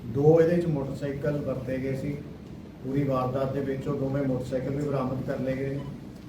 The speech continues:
ਤੇ ਜਿਹੜਾ ਛੁਰਾ ਇੱਕ ਜਿਹਦੇ ਨਾਲ ਉਹਨੂੰ ਮਾਰਿਆ ਗਿਆ ਸੀ, ਉਹ ਵੀ ਬਰਾਮਦ ਕਰ ਲਿਆ ਗਿਆ।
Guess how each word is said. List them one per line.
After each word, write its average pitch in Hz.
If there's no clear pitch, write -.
ਤੇ 131
ਜਿਹੜਾ 160
ਛੁਰਾ 147
ਇੱਕ 143
ਜਿਹਦੇ 135
ਨਾਲ 135
ਉਹਨੂੰ 135
ਮਾਰਿਆ 123
ਗਿਆ 131
ਸੀ, 131
ਉਹ 131
ਵੀ 151
ਬਰਾਮਦ 139
ਕਰ 135
ਲਿਆ 139
ਗਿਆ। 143